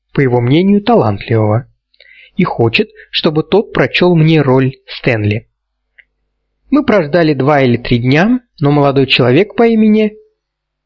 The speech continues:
Марлон Брандо не появился. Я уже перестал ждать,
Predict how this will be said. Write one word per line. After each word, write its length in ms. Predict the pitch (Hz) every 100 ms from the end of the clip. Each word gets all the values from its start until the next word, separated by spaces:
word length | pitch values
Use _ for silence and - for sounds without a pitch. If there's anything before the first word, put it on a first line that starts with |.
| -
Марлон 460 | 180 180 175 175 151
Брандо 500 | 160 165 143 156 170 _ _ _
не 100 | 226
появился. 680 | 233 165 117 110 101 - 113 - _ _ _ _ _ -
Я 160 | 139
уже 220 | 151 143
перестал 500 | 156 147 135 - 123
ждать, 280 | 117 117 202